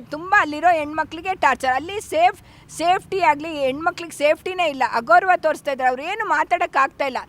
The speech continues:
ಯಾಕೆಂದರೆ ಬಿಗ್ ಬಾಸಿಗೆ ಬಂದಿರ್ತಾರೆ, ಅಲ್ಲಿ ಏನೋ ಅಗ್ರಿಮೆಂಟ್ ಆಗಿರುತ್ತೆ, ಆಚೆ ಬರೋಕ್ಕಾಗಲ್ಲ, ಬಂದರೆ ಇವರೇ ದುಡ್ಡು ಕಟ್ಟಬೇಕಾಗುತ್ತೆ. ಆ ಥರದ್ದೆಲ್ಲ ಎದುರ್ಕೊಂಡು ಎಲ್ಲ ಸಹಿಸ್ಕೊಂಡು ಅಲ್ಲಿ ಇದ್ದಾರೆ. Especially, especially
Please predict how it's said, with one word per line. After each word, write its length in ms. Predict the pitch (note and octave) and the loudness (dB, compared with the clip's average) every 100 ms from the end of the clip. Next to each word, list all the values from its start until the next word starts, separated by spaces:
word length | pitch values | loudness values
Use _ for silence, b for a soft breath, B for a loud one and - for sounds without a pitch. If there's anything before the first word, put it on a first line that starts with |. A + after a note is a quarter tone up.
| b b B3 | b b -12
ಯಾಕೆಂದರೆ 380 | B3+ F4 F#4 | -8 -8 -6
ಬಿಗ್ 260 | D#4+ D4 C4 | -6 -8 0
ಬಾಸಿಗೆ 320 | F4 F#4 F4+ | 2 2 -2
ಬಂದಿರ್ತಾರೆ, 520 | D#4+ D#4 E4 - D#4+ | -2 -2 -4 -2 0
ಅಲ್ಲಿ 180 | D#4 C#4+ | 0 2
ಏನೋ 200 | C#4 E4+ | 0 4
ಅಗ್ರಿಮೆಂಟ್ 500 | E4 C#4+ D#4+ D#4+ D4 | 2 0 -4 -4 2
ಆಗಿರುತ್ತೆ, 360 | D4+ C#4 C#4 D#4 | 2 0 -2 0
ಆಚೆ 340 | C#4 C#4+ E4+ | 2 2 0
ಬರೋಕ್ಕಾಗಲ್ಲ, 560 | D#4+ D4 C#4+ C#4+ C#4 C#4+ | 0 -2 -2 -4 0 0
ಬಂದರೆ 380 | C4+ C4 D4 D#4 | 0 -2 -2 -4
ಇವರೇ 260 | C#4 D4 D4+ | -4 -2 -2
ದುಡ್ಡು 240 | C#4 B3 | -4 -6
ಕಟ್ಟಬೇಕಾಗುತ್ತೆ. 640 | C#4+ - C#4 C4+ C4 B3+ | -8 -6 -6 -4 -6 -4
ಆ 160 | A#3+ C4 | -4 -4
ಥರದ್ದೆಲ್ಲ 440 | - F#4 E4 E4 | -6 -2 0 2
ಎದುರ್ಕೊಂಡು 720 | D#4+ B3 F4 F#4 F4 B3+ C4+ b b b | 2 0 -4 -2 -2 0 -2 b b b
ಎಲ್ಲ 240 | A#3+ C#4+ F#4+ G#4 | -6 -2 2 2
ಸಹಿಸ್ಕೊಂಡು 680 | - D#4 F#4+ - G4 G4 | 0 -2 -4 -2 0 2
ಅಲ್ಲಿ 380 | F4 E4+ E4 D4 | 2 0 -6 -6
ಇದ್ದಾರೆ. 300 | C#4 D#4 B3+ b b _ | -2 -2 -2 b b _
Especially, 540 | B3+ - F#4 F#4+ F#4+ F#4 C#4+ C4 B3+ A#3 B3 | -12 -10 -10 -8 -4 0 0 0 -6 -6 -8
especially 540 | A#3+ E4+ F4 F#4 F4 | -8 -10 -8 -6 -2